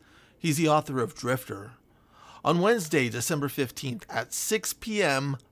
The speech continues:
Pacific time, I'm teaching a free creative writing workshop at the Los Angeles Public Library. Go to L A P L dot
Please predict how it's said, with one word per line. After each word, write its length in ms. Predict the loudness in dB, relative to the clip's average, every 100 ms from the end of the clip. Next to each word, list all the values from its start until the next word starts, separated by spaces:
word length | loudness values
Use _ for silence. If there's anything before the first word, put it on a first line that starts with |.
| _
Pacific 680 | -6 -4 0 -2 0 -2 -2
time, 540 | 0 2 2 0 -4 -10 -20 -12 -10
I'm 80 |
teaching 400 | -4 -4 -2 -2
a 80 | -2
free 720 | -6 -2 0 2 0 0 0 0
creative 440 | -2 0 0 2
writing 260 | 0 0 -2
workshop 540 | -4 -4 0 0 0 -10 -20 -20 -6
at 140 | -2
the 80 | 2
Los 220 | 2 4
Angeles 400 | 2 4 2 2
Public 440 | 2 2 4 2 -2
Library. 840 | 2 2 2 -2 -4 -6 -8 -14 -2
Go 240 | 2 4
to 340 | 2 -2 -4 -4
L 280 | 4 4 4 0
A 240 | -2 -2
P 340 | -6 -6 -6 -2
L 280 | 0 0 0
dot 280 | 0 -2